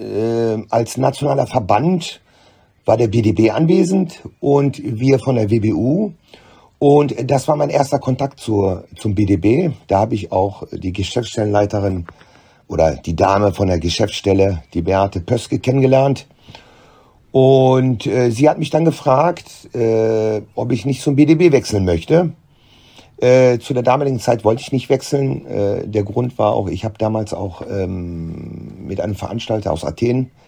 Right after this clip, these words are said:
in Griechenland zusammengearbeitet. Das war immer der Battle of Athen. Da haben wir immer schöne Veranstaltungen äh, wir haben da Veranstalt-, also der hat da Veranstaltungen in der,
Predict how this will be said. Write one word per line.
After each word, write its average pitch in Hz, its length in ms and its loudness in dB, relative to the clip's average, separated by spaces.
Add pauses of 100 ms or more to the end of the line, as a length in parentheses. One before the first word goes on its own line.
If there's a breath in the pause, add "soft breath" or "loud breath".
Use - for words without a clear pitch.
in 90 140 -6
Griechenland 104 640 -4 (800 soft breath)
zusammengearbeitet. 117 760 0
Das 95 140 -4
war 104 80 2
immer 101 120 2
der 95 120 0
Battle 104 300 -2
of 92 160 -6
Athen. 113 440 0
Da - 80 -12
haben 98 80 -6
wir 104 60 -2
immer 95 120 -2
schöne 107 240 -2
Veranstaltungen 110 800 -4 (420 soft breath)
äh, 95 340 -4
wir 87 140 -2
haben 104 140 0
da 95 100 -2
Veranstalt-, - 380 -6
also 87 120 -2
der 87 120 0
hat 92 100 -6
da 95 80 -4
Veranstaltungen 92 540 -4
in 87 60 -2
der, 85 200 0